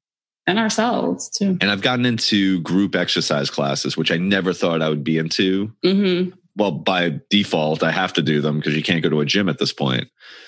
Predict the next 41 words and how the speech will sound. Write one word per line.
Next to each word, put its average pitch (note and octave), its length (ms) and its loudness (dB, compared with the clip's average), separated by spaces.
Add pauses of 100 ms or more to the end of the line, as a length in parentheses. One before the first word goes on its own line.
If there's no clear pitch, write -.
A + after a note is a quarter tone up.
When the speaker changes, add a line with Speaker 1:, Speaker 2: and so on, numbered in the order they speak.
(180)
Speaker 2:
But C#3+ 60 2
I D3+ 40 0
started F3+ 200 0
to F3 40 0
realize, F3 320 0
like, G2+ 140 0
when G#2+ 100 2
I G#2+ 40 2
was G#2 180 0
going B2+ 180 2
to B2 60 2
Speaker 1:
Right. A2 60 2
Speaker 2:
the G2 60 2
gym, A#2+ 300 0
I E2 60 2
was, F#2 120 2
like, G2 260 -2
bored A#2+ 220 2
out A#2 120 0
of G#2+ 40 0
my G#2 120 2
mind. F2+ 480 0
I'm D#2 200 -4 (140)
just - 220 -4
tired G2+ 480 0
of F2+ 60 -2
going F#2+ 180 2
to F#2+ 60 0
the E2+ 100 2
gym F2 500 0
and, D2 140 -2
like, C2+ 240 -2
I D2 40 0
have C#2 60 -2
my - 120 -2
headphones G#2+ 520 0
on, G2 240 0
not E2+ 160 0
talking F#2 320 -2
to F#2 60 0
anybody. F2 640 0